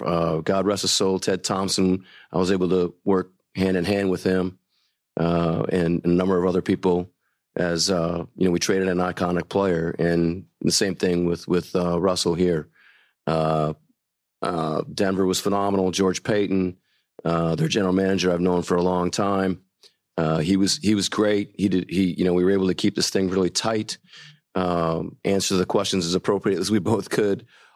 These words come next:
all throughout this, to the, uh, uh, that off-season period there. But, uh, you know, the guys coming in now, it's exciting, right? So, uh, like Pete was s-, saying, you know, Drew Lock, we, we really liked him coming out, um, can move in the pocket,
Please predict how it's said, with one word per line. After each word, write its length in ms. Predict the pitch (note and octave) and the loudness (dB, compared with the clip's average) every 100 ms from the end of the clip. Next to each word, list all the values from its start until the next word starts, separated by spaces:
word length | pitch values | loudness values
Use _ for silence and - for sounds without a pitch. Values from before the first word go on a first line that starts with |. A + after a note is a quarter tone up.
| - | -4
all 160 | G2 | -2
throughout 340 | F#2+ G2 G2 F#2 | 0 0 0 0
this, 180 | - - - | -4 -6 -2
to 180 | G2+ F#2+ | 0 2
the, 380 | F2+ F2 E2 | 2 2 2
uh, 340 | E2+ E2 D#2 C#2 - | 2 2 0 -4 -4
uh, 300 | D#2 D2 - - - _ - | -2 0 -2 -4 -8 _ -4
that 180 | E2 - _ _ | -4 -4 _ _
off-season 420 | G2+ F#2+ G2+ F2+ | -2 0 0 -2
period 400 | E2 G#2 F#2 F#2 | 0 0 2 0
there. 300 | F2+ F2 E2+ - _ _ _ _ - | 0 0 -2 -8 _ _ _ _ -4
But, 300 | F#2 D#2+ G#2+ | -2 -2 -2
uh, 440 | F#2+ F2+ E2+ D#2+ - _ _ | 0 0 0 -2 -8 _ _
you 100 | G2 | 0
know, 80 | F#2 | 2
the 120 | F2 | 0
guys 560 | A2+ A#2 A#2 A2 - _ - | 0 0 -2 -4 -8 _ -4
coming 300 | A#2 G#2+ G2+ | 0 0 2
in 200 | A2 A#2 | 2 0
now, 420 | A#2+ B2 B2+ B2+ _ - | 0 -4 -8 -12 _ -4
it's 220 | F2+ - | -2 -2
exciting, 520 | - - F2 D#2 D2 | -2 -2 0 -2 -2
right? 300 | E2 F#2 F2+ | -2 -2 -2
So, 400 | - G2 F2+ E2 - - - - | 0 2 0 -2 -10 -20 -16 -4
uh, 340 | F2+ F2+ F2 | 0 0 0
like 200 | E2 F#2+ | 0 0
Pete 120 | A2 | 0
was 180 | F#2+ F2+ | 0 -2
s-, 160 | - - | -2 -2
saying, 280 | F#2+ E2 D#2 | 0 0 0
you 80 | |
know, 100 | D#2+ | 0
Drew 220 | D#2 F2+ G2 | 0 2 2
Lock, 360 | F#2+ D#2+ D2+ | 2 -2 -4
we, 140 | D2 E2 | -4 -2
we 80 | E2 | 0
really 220 | E2 G2+ | 2 4
liked 240 | G2+ G2 F#2+ | 4 0 -4
him 80 | D#2+ | -2
coming 260 | G#2 F#2+ | -2 0
out, 340 | G2+ G#2 G2+ - - - _ _ | -2 -2 -4 -8 -20 -20 _ _
um, 460 | E2 D#2 D2 C#2+ D2 | -2 0 0 -2 -2
can 120 | F2 | 0
move 200 | G2+ F#2+ | 2 2
in 60 | |
the 60 | F#2 | 0
pocket, 640 | - G2+ F#2 F#2 F#2 D2+ | 0 -2 -2 -2 0 -2